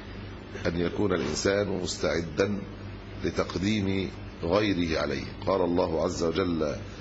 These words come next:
عن الأنصار: "والذين تبوأوا الدار والإيمان من قبلهم يحبون من هاجر إليهم ولا يجدون في صدورهم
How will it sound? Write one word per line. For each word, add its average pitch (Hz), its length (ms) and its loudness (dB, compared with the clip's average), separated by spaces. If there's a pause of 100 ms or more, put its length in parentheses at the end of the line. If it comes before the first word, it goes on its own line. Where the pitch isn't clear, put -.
(220)
عن 92 200 2
الأنصار: 90 640 2 (760)
"والذين 82 480 2
تبوأوا 90 440 4
الدار 90 420 4
والإيمان 87 680 2
من 85 400 0
قبلهم 76 420 0 (600)
يحبون 90 800 2
من 85 160 0
هاجر 87 440 2
إليهم 78 520 0 (600)
ولا 95 480 4
يجدون 90 520 2
في 87 220 0
صدورهم 85 880 0